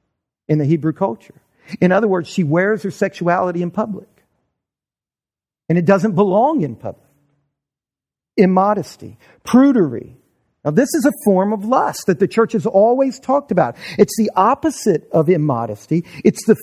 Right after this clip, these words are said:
fear and condemnation of sex and sexuality. And go on and on. Lust shows up in all kinds of forms.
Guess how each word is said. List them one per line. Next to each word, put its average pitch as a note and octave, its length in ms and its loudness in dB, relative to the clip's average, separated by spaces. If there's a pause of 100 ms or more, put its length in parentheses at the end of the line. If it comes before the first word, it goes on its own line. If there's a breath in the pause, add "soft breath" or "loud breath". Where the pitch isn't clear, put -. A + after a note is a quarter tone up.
(100)
fear C4 380 2
and D3 140 -4
condemnation G#3 960 2
of C#3 120 -2
sex D#3+ 420 -2
and D#3 120 -4
sexuality. D3 840 -2 (920 soft breath)
And - 460 -10
go F#3 180 2
on F3+ 180 0
and E3 120 -2
on. C#3 220 -2
Lust - 460 -2
shows D3 340 0
up C#3+ 180 -2
in C#3+ 80 0
all E3 180 0
kinds C#3 360 -4
of B2 100 -18
forms. A2+ 360 -18